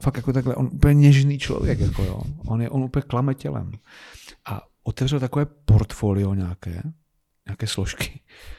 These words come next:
A tam měl všude moje obličeje, které si postavoval různě z internetu, různě. A jako, už ten film vlastně jako vytvořil obraz,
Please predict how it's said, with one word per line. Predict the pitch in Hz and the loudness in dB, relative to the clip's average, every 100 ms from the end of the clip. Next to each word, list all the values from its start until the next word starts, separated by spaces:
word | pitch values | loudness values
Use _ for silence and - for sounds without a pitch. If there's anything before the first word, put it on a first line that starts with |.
| _ | _
A | 113 | -10
tam | - 113 | -4 0
měl | 135 | 0
všude | - 131 | 0 -2
moje | 131 120 | -4 -4
obličeje, | 110 107 - 95 101 | -6 -8 -10 -12 -14
které | - 110 | -12 -12
si | 107 123 | -10 -10
postavoval | 120 - 123 127 | -8 -6 -6 -4
různě | 117 113 120 | -4 -4 -4
z | 117 | -4
internetu, | 110 113 107 98 104 101 104 - _ - _ - | -6 -6 -8 -8 -10 -10 -12 -16 _ -20 _ -8
různě. | 117 123 123 107 - | -4 0 0 -4 -6
A | 110 120 | -10 -8
jako, | 110 127 135 - - - | -6 -4 -4 -8 -20 -6
už | 143 - | -2 2
ten | 147 | 2
film | 135 147 143 | 2 0 2
vlastně | 135 - 147 143 | 0 0 0 -2
jako | - 147 | 0 -2
vytvořil | 123 - 139 131 139 139 - | -2 0 0 2 0 -2 -2
obraz, | 120 135 127 | 0 0 0